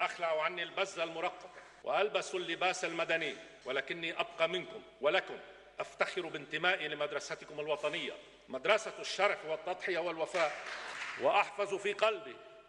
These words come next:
وعقلي ووجداني تضحياتكم وبطولاتكم. أنتم المؤسسة التي يبنى على أكتافها الوطن، تحمي وحدته، لم تخذلوا الشعب يومًا، وأنا بدوري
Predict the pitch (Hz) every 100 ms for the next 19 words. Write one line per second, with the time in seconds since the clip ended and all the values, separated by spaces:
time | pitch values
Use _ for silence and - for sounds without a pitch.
0 | - 131 175 202 131 104 - - 131 160
1 | 156 - 196 165 117 - - - - -
2 | 156 - 185 202 208 - - - - -
3 | 143 151 147 185 196 151 131 104 - -
4 | - 190 208 196 196 185 208 208 170 139
5 | 147 147 156 175 202 165 180 175 180 160
6 | - 190 - 165 170 190 185 117 - -
7 | - - - - 202 196 151 - 214 127
8 | 110 - - - - 214 214 233 - 202
9 | 196 190 208 202 185 190 208 160 120 107
10 | - - - - 151 175 170 170 165 170
11 | 156 147